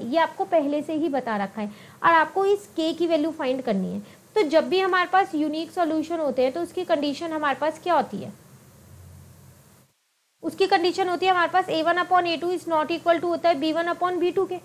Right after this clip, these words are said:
चलो पहले यहाँ लिख लेते हैं, ए वन की value k है, ए टू की value हमारे पास कितनी है थ्री,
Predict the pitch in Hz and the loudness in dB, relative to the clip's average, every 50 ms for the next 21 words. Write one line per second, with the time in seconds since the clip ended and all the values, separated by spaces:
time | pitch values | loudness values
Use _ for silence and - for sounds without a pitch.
0 | - - - - - - - - - 285 240 226 226 233 294 311 330 330 330 339 | -16 -20 -20 -20 -20 -20 -12 -4 0 2 4 4 4 4 4 4 4 4 4 4
1 | 349 349 359 349 359 359 330 - 320 339 359 311 - 294 294 277 330 330 330 349 | 2 2 0 0 0 0 0 0 0 0 0 2 2 0 2 2 2 0 0 -2
2 | 349 330 339 311 302 339 349 - - 302 294 302 294 320 330 330 311 - 302 302 | 0 0 2 2 0 -2 -4 -4 -4 -2 0 0 2 2 2 2 0 0 -2 -2
3 | 294 - 330 330 277 320 339 320 320 311 330 330 330 311 294 277 269 277 302 311 | -2 -2 -2 -4 -2 -2 0 2 2 2 0 -2 -2 -2 -2 -2 0 0 -2 -2
4 | 311 - 330 - 311 302 294 311 311 311 - - 311 302 320 | -2 -4 -10 -8 -6 -4 -2 -2 -2 -4 -6 -8 -6 -6 -6